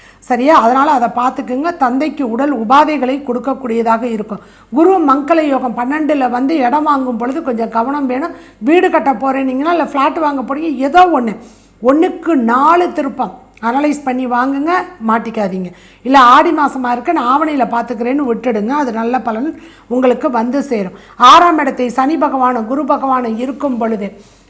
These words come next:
உங்களுக்கு போன ஜென்ம கர்மா, இந்த ஜென்ம கர்மா, அதன் மூலியமாக உள்ளக்கூடிய பிரம்மகத்தி தோஷத்தை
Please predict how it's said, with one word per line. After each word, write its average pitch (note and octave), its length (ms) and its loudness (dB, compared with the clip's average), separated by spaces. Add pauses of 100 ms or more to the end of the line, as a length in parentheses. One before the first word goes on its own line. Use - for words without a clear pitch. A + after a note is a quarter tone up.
உங்களுக்கு C4+ 540 2
போன C#4+ 280 0
ஜென்ம C4 340 0
கர்மா, C#4+ 340 0
இந்த C4 280 0
ஜென்ம B3+ 300 -2
கர்மா, C4+ 340 0
அதன் C4 300 0
மூலியமாக C#4 480 0
உள்ளக்கூடிய C4 640 -4
பிரம்மகத்தி C4+ 540 -2 (380)
தோஷத்தை D#4 540 6